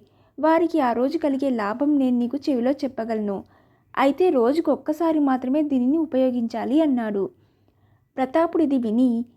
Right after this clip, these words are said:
ఎంతో పొంగిపోయాడు. వాడు టోపీని తల మీద పెట్టుకొని వనమాలి వద్దకు వెళ్ళి మంత్రన్నకు అవసాన దశ వచ్చినట్లు చెప్పాడు. టోపీ విషయం దాచాడు. ఆ రాత్రికే మంత్రన్న చనిపోయాడు.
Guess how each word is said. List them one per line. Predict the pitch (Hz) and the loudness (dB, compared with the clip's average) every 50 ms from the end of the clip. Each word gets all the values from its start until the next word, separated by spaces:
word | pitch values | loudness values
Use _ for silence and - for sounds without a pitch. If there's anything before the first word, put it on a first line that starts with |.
| _ _ - | _ _ -6
ఎంతో | 254 240 262 277 269 359 359 | -2 0 0 2 2 0 0
పొంగిపోయాడు. | 359 359 277 240 233 240 302 302 - 269 240 240 233 220 208 196 208 190 - _ _ _ _ _ _ _ _ _ - | 0 0 -2 0 0 0 -2 -2 -2 -2 0 0 0 -2 0 -2 -2 -4 -4 _ _ _ _ _ _ _ _ _ -4
వాడు | 240 285 302 320 339 | 0 2 2 2 2
టోపీని | 339 339 269 240 240 240 - 330 349 349 | 0 -2 -2 -2 -2 0 0 0 0 0
తల | 349 359 247 233 | -2 -2 -2 0
మీద | 226 262 302 330 | 2 2 2 2
పెట్టుకొని | 330 320 320 247 226 - 254 254 254 233 214 208 208 214 220 - _ _ _ _ - | 0 0 -2 -4 -6 -6 -6 -4 -4 -4 -2 -2 -4 -6 -6 -8 _ _ _ _ -6
వనమాలి | 240 240 247 269 294 330 349 359 359 | -4 0 0 2 2 2 2 2 0
వద్దకు | 349 302 247 220 240 226 - 277 | 0 0 -2 -4 -6 -6 -4 -4
వెళ్ళి | 247 247 220 214 214 208 208 208 214 226 _ _ _ _ _ _ - | -2 -2 -2 -2 -4 -4 -4 -6 -6 -8 _ _ _ _ _ _ -4
మంత్రన్నకు | 240 247 262 269 262 339 349 339 320 294 302 320 302 | 0 2 2 2 2 2 2 2 2 0 0 0 -2
అవసాన | 240 214 220 262 285 - 330 330 330 320 | -2 -2 -2 -4 -4 -2 -2 -2 -2 -2
దశ | 285 254 240 - 269 | -2 -4 -4 -4 -6
వచ్చినట్లు | 254 240 226 - - 262 262 262 262 - 320 - 330 | -6 -6 -6 -4 -2 0 0 0 0 -2 -6 -4 -4
చెప్పాడు. | 294 - - - 240 220 202 196 185 - - _ _ _ _ _ _ _ - | -4 -4 -4 -4 -2 -2 -2 -2 -4 -4 -8 _ _ _ _ _ _ _ 2
టోపీ | - 311 302 302 302 330 311 | 4 4 4 4 4 2 0
విషయం | 269 247 233 - - 302 349 359 330 | 0 0 -2 -4 -6 -4 -2 -2 0
దాచాడు. | 302 269 262 262 - 254 240 214 220 208 - - _ _ _ _ _ _ _ _ _ - - | 0 -2 -2 -2 -4 -4 -4 -2 -2 -4 -4 -6 _ _ _ _ _ _ _ _ _ -2 2
ఆ | 302 330 | 2 2
రాత్రికే | 330 302 240 220 240 - 330 330 359 370 | 4 2 2 0 0 0 -2 0 2 2
మంత్రన్న | 359 311 247 214 220 233 285 294 269 254 | 2 2 2 0 -2 -2 -2 0 0 0
చనిపోయాడు. | 277 320 - 330 262 240 240 240 285 269 269 262 247 226 202 202 196 - | 0 -2 -2 -2 -2 -2 -2 0 0 2 2 2 0 0 0 -2 -4 -6